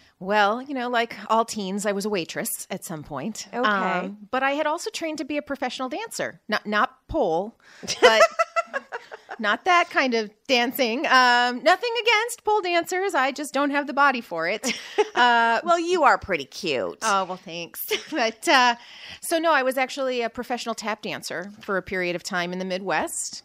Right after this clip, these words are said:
Speaker 2: Wow.
Speaker 1: And did that for quite a bit and taught dance and, um, actually minored in dance in college.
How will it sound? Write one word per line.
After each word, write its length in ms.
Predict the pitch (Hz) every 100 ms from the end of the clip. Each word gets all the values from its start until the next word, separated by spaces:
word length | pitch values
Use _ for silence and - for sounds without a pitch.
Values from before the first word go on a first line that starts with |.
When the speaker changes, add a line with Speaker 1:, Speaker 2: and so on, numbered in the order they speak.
| _
Speaker 2:
Wow. 540 | 269 359 480 185 160 -
Speaker 1:
And 560 | 226 220 214 208 208 208
did 240 | 226 220
that 280 | 240 233 247
for 400 | - 233 202 196 -
quite 180 | 240
a 60 | 254
bit 320 | 208 202 208
and 180 | 185 170
taught 320 | - 220 196
dance 580 | 220 208 214 214 214 -
and, 280 | 185 175 165
um, 420 | 156 160 160 170
actually 440 | 180 - - 175 165
minored 400 | 196 247 269 247
in 140 | 254
dance 340 | 240 226 226 220
in 80 |
college. 640 | 214 208 185 180 175 175